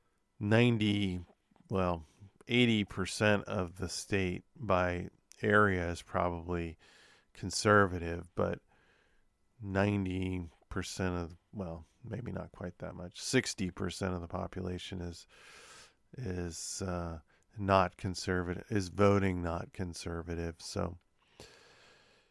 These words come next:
I suppose you could say that my participation in a way is playing my own version of politics.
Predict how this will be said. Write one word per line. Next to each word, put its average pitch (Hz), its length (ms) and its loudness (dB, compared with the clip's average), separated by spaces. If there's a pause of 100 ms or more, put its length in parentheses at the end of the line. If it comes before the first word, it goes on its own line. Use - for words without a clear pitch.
(640)
I 127 180 10
suppose 165 640 8
you 135 80 4
could 120 200 4
say 120 360 12
that 110 320 8 (920)
my 110 180 4
participation 110 840 0
in 104 120 4
a 101 60 6
way 110 360 10
is 101 160 4
playing 110 360 4
my 92 240 2
own 104 400 4
version 98 460 4
of 101 120 2
politics. 104 840 2